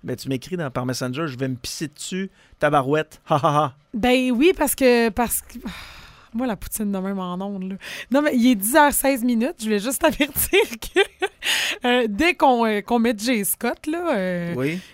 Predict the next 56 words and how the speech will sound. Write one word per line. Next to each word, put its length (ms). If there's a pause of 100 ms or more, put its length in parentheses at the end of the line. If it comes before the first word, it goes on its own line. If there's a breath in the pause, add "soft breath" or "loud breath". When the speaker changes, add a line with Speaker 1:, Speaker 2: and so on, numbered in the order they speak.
Speaker 2:
je 320
risque 300
d'aller 220
faire 240
un 100
tour 200
aux 60
toilettes 400
avant 160
notre 180
prochaine 340
Speaker 1:
Puis 80
pourquoi 240
Speaker 2:
invitée. 120
Speaker 1:
tu 40
m'avertis ? 380
En 160
quoi 140
je 80
peux 140
changer 340
les 160
choses ? 320
Speaker 2:
Ben, 340
d'un 220
coup, 200
que 140
t'as 180
pas, 240
t'as 140
le 60
goût 120
de 80
pas 160
étirer, 480
mettons, 220
la 100
conversation 680
pendant 260
vingt-cinq 360
minutes, 440
là. 180
Speaker 1:
Ouais. 100
Speaker 2:
Euh, 580 (580 loud breath)
c'était 480
ça, 160
mon 140
message. 320
Speaker 1:
Je 60
vais 60
essayer 180
de 60
te 100
faciliter 500
les 140
choses. 260